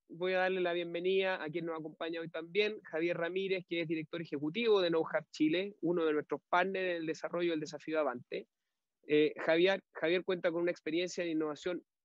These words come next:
muy extensa, eh, así es que, eh, es un gran actor en todo lo que tenemos que conversar el día de hoy,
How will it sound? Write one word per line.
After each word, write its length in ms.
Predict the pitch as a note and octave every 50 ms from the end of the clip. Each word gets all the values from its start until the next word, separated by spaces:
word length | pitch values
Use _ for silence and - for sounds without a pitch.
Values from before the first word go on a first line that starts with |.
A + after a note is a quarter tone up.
| _ _ -
muy 280 | F3 G#3+ A3+ G#3+ G#3+
extensa, 640 | G#3 - - - G3 F#3 F3 - - - G#3 G#3 G#3+ _ _ _ _ _
eh, 320 | C3+ C#3+ D3+ D3 D3 C#3+ C#3
así 220 | C#3 - - D#3
es 60 | - _
que, 760 | - D3+ D3 D3 C#3+ A2 E2+ A2 C#3 C3+ C3+ C3 C3 B2+ B2+ B2
eh, 40 | B2 - _ _ _ _
es 220 | - C#3+ - -
un 100 | C#3+ C#3
gran 300 | C#3+ E3+ F3 F3+ F#3 F#3 -
actor 500 | - D3 - - _ F#3 F3+ F#3 F#3 - _
en 160 | - D3 D3
todo 160 | - F3 E3
lo 80 | D#3+ D#3+
que 80 | D#3 D3+
tenemos 220 | D#3 D#3+ D#3+ D3+
que 100 | D#3 C#3
conversar 420 | D3 C#3+ C#3 C#3 - - - D#3+
el 120 | D#3+ D3+ D3+
día 180 | D#3+ D#3+ D3+
de 100 | D3+ D#3+
hoy, 220 | F3+ G#3+ B3 C4+